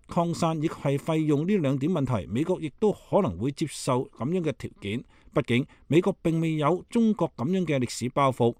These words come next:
唔會反對中國軍隊響北韓採取噉樣嘅行動。賈慶國認為，中國希望同美韓討論第二個問題係預料當中嘅難民問題。中國可能會接受呢啲嘅建議，由中國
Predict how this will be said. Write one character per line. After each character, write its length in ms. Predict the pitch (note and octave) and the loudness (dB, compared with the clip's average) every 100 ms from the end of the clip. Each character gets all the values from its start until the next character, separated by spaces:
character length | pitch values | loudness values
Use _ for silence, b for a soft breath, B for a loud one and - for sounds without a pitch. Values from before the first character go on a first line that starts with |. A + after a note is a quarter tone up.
| b b | b b
唔 180 | A#2 B2+ | 4 4
會 140 | C#3+ F3 | 4 0
反 260 | - C3 | 0 0
對 140 | F#3 D#3+ | 0 0
中 160 | G#3+ | 2
國 100 | F#3 - | 0 0
軍 180 | G#3 G3+ | 2 2
隊 220 | D3+ F3 | 2 0
響 200 | - D3 F#3+ | 0 -2 0
北 100 | A3+ | 0
韓 260 | - G#2 | 0 -4
採 140 | G2 D#3+ | -4 -4
取 160 | - F3 | -4 -4
噉 160 | - F3+ | -2 -2
樣 80 | |
嘅 120 | F#3 C3+ | -2 -4
行 200 | - D#2+ | -4 -6
動。 200 | - A#2 - _ _ b b | -4 -4 -6 _ _ b b
賈 220 | - A#2 C#3+ | -6 0 2
慶 120 | B2+ | 4
國 180 | C3 C3+ | 2 0
認 200 | C#3 C#3 | -2 0
為， 300 | B2 A#2 b b | 0 -2 b b
中 140 | - A3+ | 0 0
國 100 | G3+ - | 0 -2
希 120 | A#3 | 0
望 180 | G3+ D3+ | 2 0
同 220 | - A#2 | 0 2
美 200 | A2 A#2 | 2 2
韓 240 | D#3 A2+ A2 | 2 0 -4
討 260 | - A#2 G3 | -4 -2 0
論 220 | D#3 C#3 | 0 -2
第 80 | - | -2
二 260 | C3+ C3+ C3 | -2 -2 -4
個 80 | D#3+ | -4
問 180 | D3 C3 | -2 -2
題 240 | - G2 b b | -2 -6 b b
係 180 | F3 E3+ | -2 -2
預 220 | D#3+ F3 | 0 2
料 180 | E3 E3 - | 4 4 2
當 200 | G#3+ G#3+ | 2 2
中 200 | G#3+ G#3 | 2 2
嘅 200 | D#3+ C#3+ | 0 0
難 200 | B2+ A#2 | 0 0
民 100 | D#2+ | -2
問 200 | D#2+ A2 | -4 -4
題。 280 | B2+ A#2+ - _ b b b - | -2 -2 -4 _ b b b 0
中 140 | G#3+ | 2
國 100 | F#3 | 4
可 120 | C#3 | 4
能 160 | F#3+ G#2+ | 2 2
會 140 | A#2 | 0
接 140 | - D#3+ | -2 -6
受 320 | - C3+ C3+ | -4 -2 0
呢 160 | F3 G3 | 0 -2
啲 100 | F3+ | -2
嘅 120 | C3 | -2
建 240 | - A#2 G2+ | 0 0 0
議， 260 | F2 A2 - b b | -2 -4 -6 b b
由 280 | B2+ A#2+ B2+ - | 0 2 0 2
中 160 | A3+ | 2
國 160 | G3 | 2